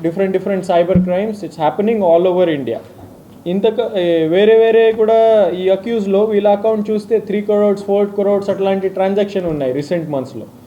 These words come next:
They are all unemployed. మనీ సోర్స్ లేదు, ఇన్కమ్ సోర్స్ లేదు.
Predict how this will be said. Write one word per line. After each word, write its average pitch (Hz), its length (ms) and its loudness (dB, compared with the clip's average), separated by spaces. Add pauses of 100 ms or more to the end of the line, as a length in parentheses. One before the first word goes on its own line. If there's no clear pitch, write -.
(280)
They 165 120 2
are 196 100 6
all 202 200 2
unemployed. 196 380 0 (560)
మనీ 185 220 0
సోర్స్ 202 360 0
లేదు, 202 300 2
ఇన్కమ్ 202 340 0
సోర్స్ 196 340 0
లేదు. 190 480 0